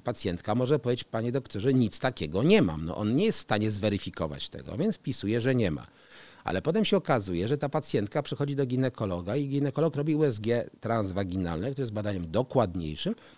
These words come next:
i wpisuje w system, że jest. No to teraz pytanie, kto nie miał racji? Czy pan doktor internista uczynił zaniedbanie,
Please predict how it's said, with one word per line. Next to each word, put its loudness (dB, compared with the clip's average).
i 2
wpisuje 2
w -4
system, 0
że 4
jest. 2
No -6
to -2
teraz 0
pytanie, -2
kto 0
nie 0
miał 0
racji? -4
Czy -16
pan -2
doktor -4
internista -4
uczynił -4
zaniedbanie, 0